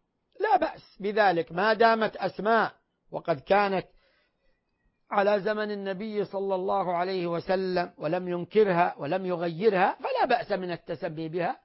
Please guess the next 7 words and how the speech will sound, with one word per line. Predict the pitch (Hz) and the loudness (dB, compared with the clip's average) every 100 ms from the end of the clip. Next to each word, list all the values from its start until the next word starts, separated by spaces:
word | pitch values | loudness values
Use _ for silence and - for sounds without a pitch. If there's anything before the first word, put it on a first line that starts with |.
| _ _ _ _ - | _ _ _ _ -8
وإن | 415 262 | -4 -2
كان | 220 233 196 202 240 - _ _ _ _ _ - | 2 2 2 0 -4 -6 _ _ _ _ _ -12
التسمية | 170 _ 254 240 208 202 190 - _ _ _ | -12 _ 0 0 -4 -4 -4 -6 _ _ _
بعبد | 190 175 185 160 | -4 0 0 -2
الرحمن | 156 156 107 151 175 170 165 - _ _ | -6 -8 -6 -4 -2 -2 -4 -10 _ _
وبعبد | 175 165 143 170 147 | -8 -6 -4 -4 -4
الله | 151 147 165 175 175 | -8 -2 2 2 2